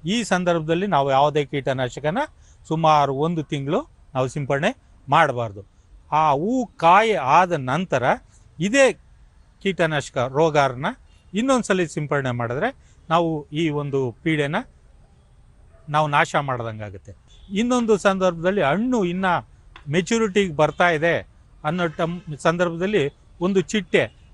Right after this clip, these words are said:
ನಾವು ಅನಾರ್ ಬಟರ್‌ಫ್ಲೈ ಅಂತ ಹೇಳ್ತೀವಿ, ಅವೇನಾಗುತ್ತೆ ಅಂದರೆ ಸಂಜೆ ಟೈಮ್ ಬಂದು ಕಾಯಿ ಹತ್ರ ಮೊಟ್ಟೆ ಇಟ್ಟು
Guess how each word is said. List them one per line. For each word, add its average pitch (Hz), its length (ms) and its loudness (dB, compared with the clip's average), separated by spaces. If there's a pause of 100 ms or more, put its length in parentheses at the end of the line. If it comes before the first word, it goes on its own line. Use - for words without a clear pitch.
ನಾವು 170 200 2
ಅನಾರ್ 185 460 2
ಬಟರ್‌ಫ್ಲೈ 170 540 2
ಅಂತ 143 180 -4
ಹೇಳ್ತೀವಿ, 135 520 -2 (480)
ಅವೇನಾಗುತ್ತೆ 196 560 2
ಅಂದರೆ 214 180 0
ಸಂಜೆ 220 360 2
ಟೈಮ್ 202 240 -2
ಬಂದು 180 280 0
ಕಾಯಿ 180 280 2
ಹತ್ರ 175 180 -4
ಮೊಟ್ಟೆ 156 360 -2
ಇಟ್ಟು 180 320 -4